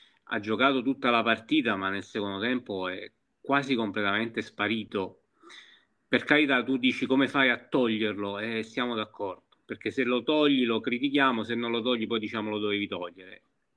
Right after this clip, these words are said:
È, è, è, è giusto così, era giusto anche tenerlo in campo, perché comunque puoi inventarti da un momento all'altro la giocata. Però la verità è che il Napoli a me-, da metà secondo tempo è veramente scomparso da un punto di vista proprio atletico dalla partita.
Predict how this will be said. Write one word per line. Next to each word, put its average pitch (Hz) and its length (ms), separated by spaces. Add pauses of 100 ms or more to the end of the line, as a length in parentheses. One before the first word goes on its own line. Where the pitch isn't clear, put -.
(200)
È, - 80
è, - 460
è, 117 220
è 123 180
giusto 143 320
così, 123 200
era 113 240
giusto 160 280
anche 170 220
tenerlo 139 300
in 107 100
campo, 120 300
perché 104 260
comunque 117 340
puoi 110 160
inventarti 104 580
da 101 80
un 98 80
momento 107 340
all'altro 98 360
la 98 120
giocata. - 540 (760)
Però 135 200
la 123 120
verità 113 420
è 113 100
che - 140
il 104 280
Napoli 104 840
a 92 80
me-, 101 200
da 110 140
metà 113 240
secondo 113 420
tempo 131 300
è 101 40
veramente 101 500
scomparso 120 920
da 113 100
un 101 60
punto 123 200
di 117 60
vista 117 200
proprio 104 240
atletico 107 800
dalla 101 260
partita. 104 460